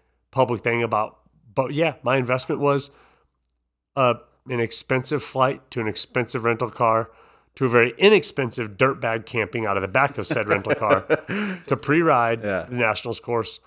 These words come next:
Speaker 1: um, and then flew back.
Speaker 2: Yeah.
Speaker 1: Uh, I got a lot in it.
Speaker 2: Yeah. That's
Speaker 1: So I got
Speaker 2: awesome.
Speaker 1: that.
Speaker 2: I
Speaker 1: Yeah.
Speaker 2: absolutely cannot wait to see what happens. I'm,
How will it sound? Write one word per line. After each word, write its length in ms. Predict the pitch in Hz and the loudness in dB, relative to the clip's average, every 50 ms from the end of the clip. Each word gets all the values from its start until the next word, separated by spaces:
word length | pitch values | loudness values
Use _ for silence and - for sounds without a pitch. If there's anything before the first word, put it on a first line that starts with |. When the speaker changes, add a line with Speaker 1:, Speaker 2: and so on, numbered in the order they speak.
| _ _ _ _ _ _ _ | _ _ _ _ _ _ _
Speaker 1:
um, 560 | - 113 110 107 104 104 101 101 101 104 - _ _ _ _ - | -2 2 2 4 4 2 0 -2 -8 -14 -16 _ _ _ _ -6
and 160 | 127 127 123 | -4 -2 0
then 100 | 123 113 104 | 0 -2 -2
flew 260 | - - - 120 110 | -4 -8 -6 -4 -2
back. 380 | 117 120 120 - - _ _ _ _ | -2 -2 -4 -4 -10 _ _ _ _
Speaker 2:
Yeah. 240 | - 92 87 80 - - _ _ - | -8 -6 -6 -6 -8 -12 _ _ -8
Speaker 1:
Uh, 280 | 110 101 98 95 95 - - _ _ _ - | -6 -6 -6 -6 -8 -12 -16 _ _ _ -6
I 60 | 131 | -2
got 100 | 127 120 | -2 0
a 40 | 117 | 0
lot 200 | 110 113 120 123 | 0 0 0 0
in 140 | 120 110 95 | 0 -2 -4
it. 160 | 80 - _ _ _ - | -6 -12 _ _ _ -6
Speaker 2:
Yeah. 140 | 98 95 90 - _ _ _ _ _ _ _ _ _ _ _ _ _ _ _ _ _ _ _ _ _ _ _ | -6 -6 -6 -8 _ _ _ _ _ _ _ _ _ _ _ _ _ _ _ _ _ _ _ _ _ _ _
That's 80 | - 131 | -4 0
Speaker 1:
So 40 | 131 | 2
I 40 | 135 | 4
got 140 | 160 175 165 | 4 4 2
Speaker 2:
awesome. 120 | 151 160 | 0 -2
Speaker 1:
that. 80 | - - _ - - | -2 -8 _ -2 2
Speaker 2:
I 60 | 135 | 4
Speaker 1:
Yeah. 60 | 147 | 4
Speaker 2:
absolutely 320 | 156 151 151 139 123 110 101 | 4 4 2 0 -2 -2 -2
cannot 300 | - - 110 101 87 87 | -4 -4 -4 -2 -2 -4
wait 140 | 90 90 - | -4 -6 -8
to 60 | 90 | -12
see 120 | - - 85 | -16 -16 -16
what 120 | 76 82 | -16 -16
happens. 360 | 85 82 82 - 87 90 87 _ _ _ _ _ | -16 -16 -16 -18 -20 -20 -20 _ _ _ _ _
I'm, 180 | 95 92 92 | -20 -20 -20